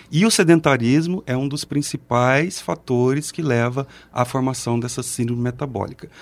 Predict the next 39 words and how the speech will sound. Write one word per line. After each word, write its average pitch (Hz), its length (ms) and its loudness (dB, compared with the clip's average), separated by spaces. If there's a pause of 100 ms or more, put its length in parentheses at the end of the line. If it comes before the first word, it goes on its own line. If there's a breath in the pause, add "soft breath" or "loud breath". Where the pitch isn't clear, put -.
(380 loud breath)
Mas, 151 160 4
a 190 40 6
grosso 190 320 6
modo, 170 320 8
nós 165 140 4
podemos, 165 500 2
é, 139 120 -4
definir 147 540 2
síndrome 151 420 2
metabólica 139 520 0
como 170 160 -4
sendo 180 260 0
um 170 80 2
desarranjo 175 880 4
de 156 120 -2
todo 190 260 -2
o - 20 0
metabolismo, 180 760 0 (140)
né? 135 240 -4 (360 loud breath)
Então, 151 240 2
aquele 190 520 2 (460)
cálculo 160 420 4
que 135 100 -2
a 131 40 4
gente 139 240 -2
faz, 110 420 0
né, 131 320 -2
entre 127 260 2
o 120 120 -2
que 180 180 2
eu 180 80 4
como 123 400 4
e 127 40 0
o - 20 -4
que 139 120 -4
eu 143 60 4
gasto 131 420 4
de 127 140 -4
energia, 123 640 2